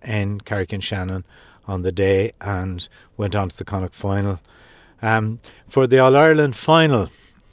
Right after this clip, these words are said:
which was held in Portlaoise, logistics were a bit of a problem, um, because no direct train line from Sligo to, to Portlaoise. Um, buses,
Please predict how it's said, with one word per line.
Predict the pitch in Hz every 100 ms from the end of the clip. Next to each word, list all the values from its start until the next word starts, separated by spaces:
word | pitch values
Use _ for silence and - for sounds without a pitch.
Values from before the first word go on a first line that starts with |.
| _
which | - 131 -
was | 123 117
held | 147 135
in | 120
Portlaoise, | - 127 110 135 113 - - - - _
logistics | 123 113 160 - 143 -
were | 131
a | 127
bit | 127
of | 120 117
a |
problem, | 104 147 151 135 98 - _ - - - _ -
um, | 123 120 117
because | 120 - 131 120 -
no | 131 147 135
direct | 123 120 104
train | - 107 110
line | 104 104 104
from | 95 107 101 95
Sligo | - 98 101 95 98
to, | 101 110 98 95 - - - _ _ -
to | - 107 101
Portlaoise. | - 95 92 135 165 - - _
Um, | 143 123 113 113 110 -
buses, | 131 - 139 107 -